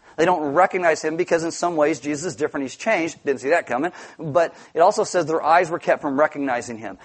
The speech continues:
And that's kind of a sort of a little bit of spiritual blindness. I think for us, many times in our life,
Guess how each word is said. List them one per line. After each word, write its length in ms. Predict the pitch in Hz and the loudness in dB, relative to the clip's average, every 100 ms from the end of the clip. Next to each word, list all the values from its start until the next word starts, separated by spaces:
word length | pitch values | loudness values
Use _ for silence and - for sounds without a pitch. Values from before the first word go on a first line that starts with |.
| - | -10
And 120 | 160 | 0
that's 200 | 185 226 | 2 2
kind 200 | - 240 | -2 -4
of 60 | 240 | -4
a 60 | |
sort 320 | 196 - 180 175 | -6 -4 -2 -2
of 40 | |
a 40 | |
little 160 | 165 170 | -2 -2
bit 80 | 160 | -2
of 80 | 135 | -4
spiritual 540 | - 151 151 - 139 | -2 0 0 0 -4
blindness. 840 | 113 123 123 127 123 107 - - - _ - | -4 -4 0 0 -2 -10 -16 -20 -20 _ 0
I 60 | 190 | 0
think 180 | 226 | 2
for 220 | 170 180 156 | 0 4 6
us, 240 | 185 175 | 6 4
many 260 | 156 180 208 | -2 -2 -2
times 400 | 170 160 196 208 | 0 2 0 -4
in 160 | 165 | -2
our 200 | 165 156 | 2 4
life, 340 | 143 139 160 | 4 4 4